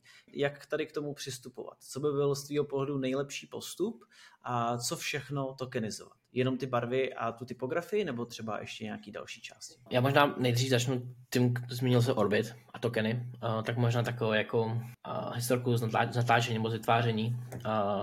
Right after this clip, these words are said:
Speaker 2: my jsme na tokenama iterovali několikrát v Kiwi a já nevím, jak vypadají v Orbitu tokeny teď, ale pokud jsou ve stavu, o kterém jsme nechávali,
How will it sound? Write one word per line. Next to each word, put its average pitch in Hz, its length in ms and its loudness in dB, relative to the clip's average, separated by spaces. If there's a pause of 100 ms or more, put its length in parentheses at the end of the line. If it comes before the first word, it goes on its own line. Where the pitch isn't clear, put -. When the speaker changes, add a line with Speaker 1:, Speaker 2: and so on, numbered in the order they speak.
(140)
Speaker 2:
my 117 120 2
jsme 120 200 0
na 120 100 4
tokenama 120 400 2
iterovali 113 400 2
několikrát 107 720 0
v - 80 -16
Kiwi 113 340 2 (120)
a 104 400 4 (380)
já 110 60 4
nevím, 113 120 4
jak 117 120 0
vypadají 120 380 6
v 123 80 0
Orbitu 113 380 4
tokeny 117 340 0
teď, 120 320 0 (920)
ale 120 140 4
pokud 123 280 -2
jsou 120 100 4
ve 120 100 2
stavu, 120 240 2
o 117 60 0
kterém 117 200 0
jsme 117 220 0
nechávali, 110 580 2